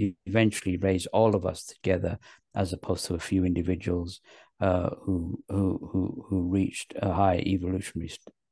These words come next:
scales. So it's con-, life is continuous. We come and we, we learn, we go to the other realms, we come back, we learn, to the point where eventually we'll reach a point where we can go into ascension and bypass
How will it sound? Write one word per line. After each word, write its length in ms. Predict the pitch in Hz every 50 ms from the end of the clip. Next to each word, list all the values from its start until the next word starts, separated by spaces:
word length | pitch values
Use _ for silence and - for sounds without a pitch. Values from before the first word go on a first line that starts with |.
| _ _ _ _ _ _ _ _ _ - _ _ _ -
scales. 540 | - - - - 95 90 87 87 87 95 - - - - - - - _
So 360 | _ - - 139 135 135 143 -
it's 220 | - 160 135 - -
con-, 240 | - - 107 98 - -
life 260 | 117 120 127 131 -
is 120 | 147 143
continuous. 840 | - - 165 170 - - 170 151 143 131 127 143 165 - - - - _ _ _ _ _ _ _ _ _ _
We 120 | - 104 98
come 680 | - - - 117 113 120 123 123 120 131 131 123 - - _ _ -
and 220 | 113 95 95 95
we, 160 | 92 90 -
we 240 | - - - 101 98
learn, 420 | 90 87 98 104 107 110 110 110
we 100 | 107 101
go 140 | 90 - 101
to 240 | 98 - - - 101
the 160 | 92 95 98
other 180 | 101 98 104 104
realms, 380 | 90 101 101 98 98 98 98
we 80 | 104 98
come 260 | - - 104 101 98
back, 240 | 92 98 98 95 92
we 100 | 92 90
learn, 380 | 90 90 92 92 92 90 95 - - - - - _ _ -
to 100 | - 123
the 100 | 123 117
point 340 | - - 131 127 123 117 104
where 220 | 110 110 110 110
eventually 840 | 110 104 104 92 107 117 131 143 139 - - 110 98 90 87 - - _ _ _ _ _ _
we'll 140 | - 104 101
reach 300 | 95 104 107 98 - -
a 40 | 104
point 400 | - - - 98 95 95 - -
where 240 | 92 95 92 92 90
we 240 | 90 92 90 90 - -
can 200 | - 95 92 90
go 180 | - 95 92 95
into 260 | 95 90 - - 95
ascension 720 | 90 - - 92 90 90 87 - - 90 87 85 87 - _ _ _ _ _ _ _ _
and 260 | - 104 95 90 90
bypass 800 | 87 95 95 95 92 - - 98 95 90 87 85 - - - -